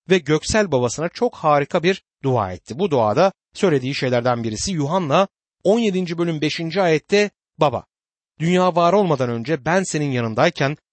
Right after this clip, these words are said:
sahip olduğum yücelikle şimdi beni yanında yüceltti." Şuna çok dikkat edin. Görkemin kendisine iade edilmesi için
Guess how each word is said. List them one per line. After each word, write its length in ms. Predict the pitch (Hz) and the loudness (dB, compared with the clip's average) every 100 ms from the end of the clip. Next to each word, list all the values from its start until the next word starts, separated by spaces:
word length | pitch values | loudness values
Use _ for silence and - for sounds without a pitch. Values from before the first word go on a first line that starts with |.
| - | -6
sahip 420 | - 147 175 226 | -2 2 2 2
olduğum 420 | 180 156 147 151 139 | 2 0 2 0 0
yücelikle 680 | 131 135 147 185 - 117 120 _ _ | -2 0 0 0 -2 -2 -4 _ _
şimdi 420 | - 240 170 117 | -2 0 0 0
beni 300 | 143 180 143 | 0 0 -2
yanında 420 | 120 120 120 151 - _ | -2 0 2 0 -2 _
yüceltti." 680 | 131 131 156 151 - - - _ _ _ _ _ | -8 -4 0 0 -2 -12 -20 _ _ _ _ _
Şuna 200 | - 214 | -2 -2
çok 160 | 214 - | 0 -4
dikkat 220 | 160 131 | -4 -2
edin. 220 | 110 - - _ _ _ _ - | -2 -6 -20 _ _ _ _ -4
Görkemin 540 | 139 143 - 131 214 | 0 0 0 -2 -2
kendisine 500 | 214 160 156 143 214 | 0 -2 0 0 -2
iade 440 | 220 147 143 165 240 | 0 2 4 4 2
edilmesi 400 | 151 127 117 127 | 0 -4 -6 -6
için 240 | - 220 | -2 -4